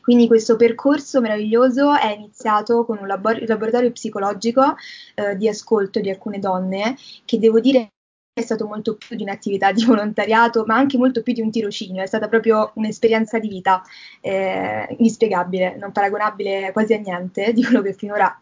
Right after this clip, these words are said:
nel breve periodo di vita ho ancora, ho ancora già fatto. E, e poi si è evoluta nel periodo del lockdown da marzo duemilaventi fino a fine maggio duemilaventi,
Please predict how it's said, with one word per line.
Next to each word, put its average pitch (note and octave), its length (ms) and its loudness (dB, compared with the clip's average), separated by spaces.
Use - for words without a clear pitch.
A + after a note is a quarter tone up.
nel G3 540 0
breve G#3 280 -2
periodo G#3+ 220 -2
di A3 80 2
vita A3 220 0
ho G#3 160 -4
ancora, G3 320 -4
ho F#3+ 80 -2
ancora G#3+ 260 -4
già G#3 140 -4
fatto. - 560 0
E, A3 800 2
e C4+ 160 2
poi E4 200 2
si - 100 -2
è A#3 60 2
evoluta A#3+ 640 2
nel G#3+ 180 -4
periodo G#3 400 -4
del G3 220 -4
lockdown G3 500 -2
da F#3+ 100 -8
marzo F#3+ 440 -10
duemilaventi G3 720 -6
fino F#3+ 260 -6
a F#3 320 -2
fine G#3+ 180 -4
maggio F#3+ 320 -4
duemilaventi, G#3+ 880 0